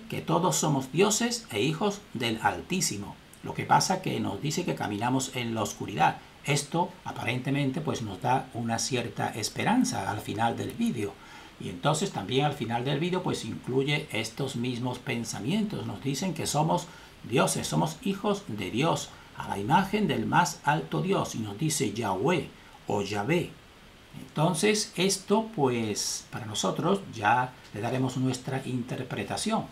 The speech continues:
en el, el siguiente vídeo. Y finalmente nos dicen, "Tú no eres ganado, tú no eres un ganado". Es decir, es como si al final del vídeo, pues, nos dijesen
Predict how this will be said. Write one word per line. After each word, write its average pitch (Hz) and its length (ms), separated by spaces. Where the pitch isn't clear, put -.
en 104 140
el, 104 220
el 101 180
siguiente 110 920
vídeo. 104 480
Y 240 200
finalmente 170 640
nos 135 200
dicen, 135 400
"Tú 233 180
no 208 180
eres 220 520
ganado, 127 580
tú 160 140
no 170 100
eres 190 320
un 156 180
ganado". 160 380
Es 123 100
decir, 139 320
es 143 80
como 151 280
si 127 200
al 107 140
final 143 320
del 151 160
vídeo, 165 420
pues, 131 300
nos 107 200
dijesen 160 640